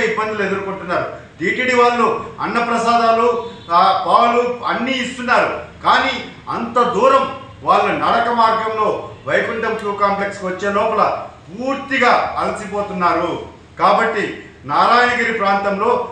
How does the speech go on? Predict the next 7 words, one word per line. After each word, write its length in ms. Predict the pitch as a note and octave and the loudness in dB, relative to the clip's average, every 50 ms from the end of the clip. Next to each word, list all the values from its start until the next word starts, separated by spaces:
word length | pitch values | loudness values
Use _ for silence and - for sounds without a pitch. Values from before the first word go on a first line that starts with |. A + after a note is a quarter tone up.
| - - B2+ | -10 -6 0
వైకుంఠం 560 | D3 F3+ G#3+ G#3 A3 A#3 A3+ - A#3 A3 A3 - - - - - - - - - - | 2 2 2 2 0 -4 -6 -4 -4 -4 -4 -4 -6 -8 -12 -18 -20 -20 -20 -18 -12
క్యూ 140 | - G#3 A#3+ A#3+ - - | -6 -4 -4 0 2 4
కాంప్లెక్స్ 420 | G3 G#3+ G#3+ G#3 G#3 - - D#3 E3 | 4 4 4 0 -4 -6 -6 -6 -4
మూడవ 280 | F#3+ G#3+ - A#3 A3+ A3 A3 G#3 | -2 0 2 2 4 4 4 4
దాన్ని 300 | G3+ G3+ G3+ F#3 D#3+ - - - - - - - C#3+ | 2 2 2 0 -2 -4 -6 -10 -14 -18 -14 -6 -4
వెంటనే 480 | E3 - A3+ A3 A#3 B3+ B3+ B3 A#3+ G#3+ G3 F3+ | -2 -2 -2 0 0 0 2 2 2 0 0 -2
ప్రతిపాదించి 720 | F3+ F#3 G#3 G3 G#3+ A3 A3 G#3+ G#3+ G3+ G3+ A3 A#3 A#3+ | -4 -6 -6 -2 2 2 2 2 2 -2 -4 -6 -6 -8